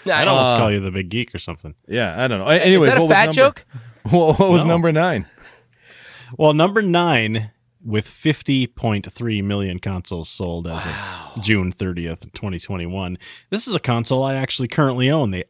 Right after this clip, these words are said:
Speaker 2: Xbox One.
Speaker 1: Uh, me too, and this number is surprising. Only fifty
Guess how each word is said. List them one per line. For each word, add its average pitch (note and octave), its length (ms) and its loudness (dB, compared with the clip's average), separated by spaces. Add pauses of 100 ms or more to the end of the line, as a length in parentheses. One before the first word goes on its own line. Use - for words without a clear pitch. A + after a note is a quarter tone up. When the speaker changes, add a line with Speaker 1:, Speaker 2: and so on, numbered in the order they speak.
Speaker 2:
Xbox - 600 -8
One. F#2 500 -8 (220)
Speaker 1:
Uh, C#3 240 -4
me D#3+ 240 0
too, A3 320 -2
and C#3+ 240 -4
this G3+ 240 0
number F3 320 0
is C3+ 160 -6
surprising. C#3 720 -2 (520)
Only F#3 400 2
fifty G3+ 840 -12